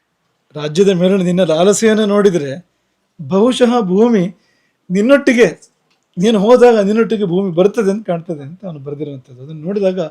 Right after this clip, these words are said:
ಕಟುಕರಿಗೂ ಕಣ್ಣೀರು ಬಂತಂತೆ. ಅವರು ಅವನನ್ನು ಕೊಲ್ಲೋದಿಲ್ಲ, ಮುಂದೆ ಒಂದು ರಾಜನಾಗೇ ಆಗ್ತಾನೆ, ತುಂಬ ಪ್ರಸಿದ್ಧ, ಪ್ರಸಿದ್ಧನಾಗಿರ್ತಕ್ಕಂಥ ರಾಜನಾಗ್ತಾನೆ ಅಂತ.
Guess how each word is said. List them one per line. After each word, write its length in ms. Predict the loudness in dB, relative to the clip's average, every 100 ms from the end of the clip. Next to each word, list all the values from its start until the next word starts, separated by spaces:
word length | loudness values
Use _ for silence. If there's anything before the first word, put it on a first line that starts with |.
| -12 _ _ _ _ _
ಕಟುಕರಿಗೂ 500 | -4 -2 0 0 -2
ಕಣ್ಣೀರು 340 | -4 0 0 0
ಬಂತಂತೆ. 500 | -6 -12 -18 -20 _ _ _ _ _ _ _ _ _
ಅವರು 180 | -2 -2
ಅವನನ್ನು 220 | -4 -8
ಕೊಲ್ಲೋದಿಲ್ಲ, 440 | -6 -2 -2 -2 -12 _ _ _ _ _ _
ಮುಂದೆ 200 | -16 -10
ಒಂದು 140 | -8 -8
ರಾಜನಾಗೇ 460 | -8 -6 -4 2
ಆಗ್ತಾನೆ, 540 | 2 2 -6 -12 -12 _ _ _ _ _
ತುಂಬ 180 | -4 -4
ಪ್ರಸಿದ್ಧ, 380 | -4 -10 -12 -12
ಪ್ರಸಿದ್ಧನಾಗಿರ್ತಕ್ಕಂಥ 960 | -12 -14 -10 -8 -8 -10 -16 -18 -18 -16 -16 -18 _ _ _ _ _
ರಾಜನಾಗ್ತಾನೆ 640 | -10 -8 -8 -10 -14 -16
ಅಂತ. 180 | -16 -20